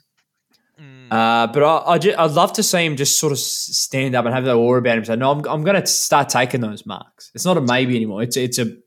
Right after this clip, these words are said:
Speaker 2: probable that I, I
Speaker 1: Yeah.
Speaker 2: take those marks. You know what I mean?
Speaker 1: The
Speaker 2: Like,
Speaker 1: one
Speaker 2: I, I'd love to see him go from being guy who's, you know, they're throwing him around the magnets, throwing around and trying to figure out where he's best, to him saying, "No, no, I am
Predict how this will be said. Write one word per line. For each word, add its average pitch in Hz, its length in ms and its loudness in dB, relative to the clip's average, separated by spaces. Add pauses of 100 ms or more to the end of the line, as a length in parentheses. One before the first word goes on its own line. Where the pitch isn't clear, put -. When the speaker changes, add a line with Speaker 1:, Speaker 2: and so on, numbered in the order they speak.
(440)
Speaker 2:
probable 120 540 -2 (280)
that 110 80 -2
I, 117 340 0
I 120 60 4
Speaker 1:
Yeah. 127 80 4
Speaker 2:
take 107 180 -2
those 107 200 -4
marks. 104 360 -12
You 160 80 0
know 180 60 2
what 170 80 2
I 170 60 2
mean? 160 80 -4
Speaker 1:
The 170 60 4
Speaker 2:
Like, 170 80 4
Speaker 1:
one 180 80 6
Speaker 2:
I, 180 160 2
I'd 170 80 2
love 185 180 2
to 190 60 -2
see 196 140 0
him 180 100 0
go 151 200 4
from 143 260 -4
being 127 400 -2 (680)
guy 127 280 6
who's, 120 320 2
you 123 80 0
know, 110 360 0
they're 127 200 0
throwing 131 320 2
him 127 120 0
around 120 300 0
the 113 60 0
magnets, 117 520 0
throwing 127 160 -2
around 117 160 0
and 117 180 -6
trying 117 180 -2
to 120 60 -8
figure 120 180 2
out 113 40 0
where 120 120 2
he's 113 140 -2
best, 117 200 -4
to 117 220 -6 (100)
him 127 200 -2
saying, 117 340 -2 (380)
"No, 151 80 4
no, 143 60 4
I 131 420 2
am 117 440 -2